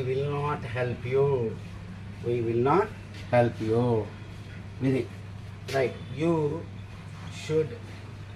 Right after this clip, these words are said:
you should study", "You should study", నువ్వు చదివితే బాగుంటుంది. "You should study", నువ్వు చదివితే బాగుంటుంది. "You should not study",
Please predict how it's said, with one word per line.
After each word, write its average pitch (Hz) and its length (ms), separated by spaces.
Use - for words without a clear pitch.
you 139 120
should 156 240
study", 143 420
"You 135 100
should 143 200
study", 135 340
నువ్వు 123 160
చదివితే 139 360
బాగుంటుంది. 120 680
"You 113 160
should 135 220
study", 123 340
నువ్వు 117 200
చదివితే 131 340
బాగుంటుంది. 120 540
"You - 100
should 117 200
not 143 280
study", 127 400